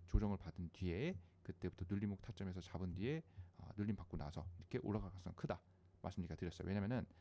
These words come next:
아, 얘가 이제 여기서의 상승에서 조정 나고 이만큼의 상승에서 조정이 났단 말이죠. 그죠? 근데 최근에 여기서 바닥을 짧게 다지고, 그죠? 바닥을 짧게 다지고 이렇게 끌어올렸어요.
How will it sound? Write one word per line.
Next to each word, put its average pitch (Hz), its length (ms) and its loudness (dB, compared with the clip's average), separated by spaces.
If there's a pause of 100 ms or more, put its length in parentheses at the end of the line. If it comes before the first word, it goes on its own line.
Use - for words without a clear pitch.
(300)
아, - 280 -4
얘가 110 220 0
이제 101 260 -2
여기서의 131 500 2
상승에서 147 760 0
조정 95 260 6
나고 - 320 -6 (380)
이만큼의 107 340 4
상승에서 113 480 0 (200)
조정이 123 260 6
났단 76 220 -4
말이죠. - 300 -12
그죠? 87 200 -6 (120)
근데 107 240 0 (300)
최근에 165 540 0
여기서 95 160 0
바닥을 98 420 0
짧게 - 300 0
다지고, - 340 -6 (140)
그죠? 107 180 -6
바닥을 92 300 -2
짧게 - 440 -2
다지고 151 500 0 (580)
이렇게 147 320 4
끌어올렸어요. 107 500 -2